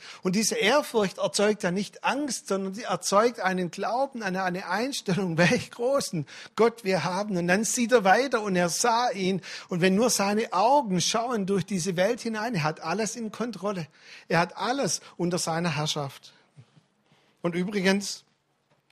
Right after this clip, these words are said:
ganz sichtbar, und das ist das nächste Bild, hatte die Bundeslade auf jeder Seite zwei riesige Löcher. <laughs> Und die waren nicht eigentlich so für nix da, sondern die Löcher waren dazu da, dass Priester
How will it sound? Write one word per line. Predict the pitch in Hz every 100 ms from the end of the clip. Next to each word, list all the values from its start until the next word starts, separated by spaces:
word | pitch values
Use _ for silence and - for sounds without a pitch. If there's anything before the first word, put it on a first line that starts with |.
| _ _ - - _
ganz | 170 240 -
sichtbar, | 233 - - 151 156 202 - _ _ _ _ -
und |
das | 165 196
ist | 170 180
das | -
nächste | 175 - 208
Bild, | 165 180 202 156
hatte | 180 170
die | 156
Bundeslade | 143 196 233 - 165 165 175 190 - _ _ _ _ _
auf | 143 -
jeder | 175 214
Seite | - 165 185 214 165
zwei | - 147 143
riesige | 143 185 226 233 185 170
Löcher. | 220 233 147 - - - -
<laughs> | 151 - - -
Und | 226 254
die | 220
waren | 202 247
nicht | 185 -
eigentlich | 160 170 165 170 - - -
so | - 190
für | 156 165
nix | 262 - -
da, | 185 156 151 - - _ _ _
sondern | - 240 233
die | 160
Löcher | 196 226 269 269
waren | 202 196 180
dazu | 208 294 269 - 202
da, | 175 175 190 214
dass | 185 170 -
Priester | - 196 262 294 - 190 202 226